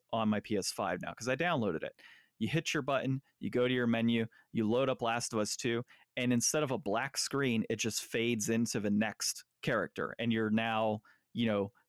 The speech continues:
playing as Joel in Last of Us two. So I think the idea here is that it gets a,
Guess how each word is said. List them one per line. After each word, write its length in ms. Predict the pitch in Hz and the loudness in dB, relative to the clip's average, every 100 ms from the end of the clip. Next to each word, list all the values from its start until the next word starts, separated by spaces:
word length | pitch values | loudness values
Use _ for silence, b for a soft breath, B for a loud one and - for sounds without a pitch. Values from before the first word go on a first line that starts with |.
| - | -14
playing 460 | - 123 113 110 101 | -2 0 2 2 0
as 160 | - | -2
Joel 480 | - 113 104 92 - | 0 2 2 2 0
in 320 | 98 107 104 101 | 0 0 0 -2
Last 320 | 104 104 - | -2 -4 -4
of 80 | 98 | -4
Us 200 | - - | -4 -4
two. 260 | - - _ B B B B | -6 -6 _ B B B B
So 580 | - - 151 139 123 - _ _ _ _ _ _ - | -2 2 4 4 2 -4 _ _ _ _ _ _ -6
I 80 | 135 | -4
think 260 | 135 170 - | 0 -2 0
the 140 | 202 | 0
idea 460 | 185 110 120 147 139 | 2 0 0 2 0
here 340 | - 120 113 | 0 0 0
is 300 | 110 113 107 | 0 -2 -4
that 380 | 110 110 107 - B B B | -4 -2 -4 -6 B B B
it 140 | 123 113 | -6 -2
gets 260 | 139 - | -2 0
a, 180 | 127 | 0